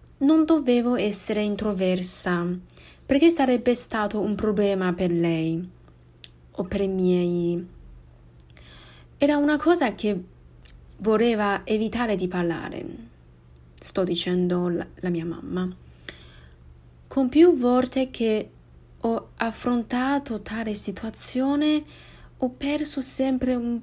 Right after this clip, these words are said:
po' la mia fiducia a me stessa. E questa fiducia che già all'inizio l'avevo poca. Per non parlare di essere grassa. Sì,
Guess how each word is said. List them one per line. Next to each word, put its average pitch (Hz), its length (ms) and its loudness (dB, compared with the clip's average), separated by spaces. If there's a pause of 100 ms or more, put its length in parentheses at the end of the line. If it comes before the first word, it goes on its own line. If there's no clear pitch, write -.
po' 233 300 0
la 220 180 -4
mia 202 280 -4
fiducia 180 800 -2 (540)
a 196 80 -6
me 185 200 -2
stessa. 180 760 -2 (460)
E 240 200 -2
questa 262 400 -2
fiducia 254 960 -2
che 220 580 -6 (180)
già 202 260 -4
all'inizio 226 1000 -2
l'avevo 185 600 -2 (320)
poca. 175 800 -2 (1040)
Per 202 160 -2
non 202 220 -2
parlare 202 500 -2
di 185 180 0
essere 196 380 -2
grassa. 185 560 -2 (460)
Sì, 180 400 -4